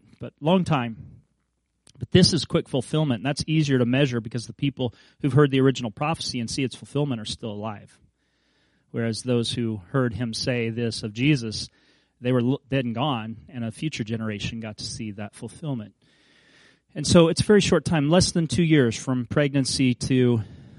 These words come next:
um, him saying, uh, "This will happen." So the immediate context is this, that the prophet Isaiah's wife, his young woman,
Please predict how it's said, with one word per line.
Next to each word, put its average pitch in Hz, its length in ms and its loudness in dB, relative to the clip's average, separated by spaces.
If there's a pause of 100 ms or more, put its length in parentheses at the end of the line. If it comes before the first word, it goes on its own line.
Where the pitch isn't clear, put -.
(120)
um, 110 320 -10 (140)
him 120 240 -8
saying, 117 640 -6 (1200)
uh, 107 200 -20
"This 117 340 -2
will 107 80 -10
happen." 113 460 -10 (340)
So 151 240 0
the 160 160 2
immediate 247 360 2
context 165 600 0
is 117 180 -6
this, 135 480 2
that 139 180 -2
the 143 80 -6
prophet 170 560 0
Isaiah's 139 420 -2
wife, 123 280 -4
his 120 160 -6
young 135 240 -2
woman, 123 320 -6